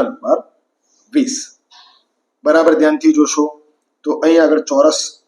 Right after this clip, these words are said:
જે આપેલું છે, તો ચોરસની અંદરની આ લાઇન વાળો ખૂણો છે, એ ખૂણાની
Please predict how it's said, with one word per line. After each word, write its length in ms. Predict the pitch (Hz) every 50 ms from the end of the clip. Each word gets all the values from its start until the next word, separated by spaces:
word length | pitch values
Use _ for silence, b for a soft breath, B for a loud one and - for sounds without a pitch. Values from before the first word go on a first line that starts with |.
| _ 127
જે 60 | 131 151 143
આપેલું 340 | 139 - 156 151 151 147 143 -
છે, 100 | 147 147 147 - _ _ _ _ _ -
તો 60 | 160 156 156
ચોરસની 460 | 156 139 143 160 156 156 - 175 - 147
અંદરની 420 | 143 143 135 143 151 147 151 160 156 -
આ 80 | 143 139 131 127
લાઇન 200 | 131 139 147 156 156
વાળો 160 | 156 160 160 156 -
ખૂણો 240 | 165 175 180 175 160 135
છે, 80 | 113 - - _ _ _ _ _ _ _ - 127
એ 20 | 123 -
ખૂણાની 380 | - 143 151 160 175 175 180 185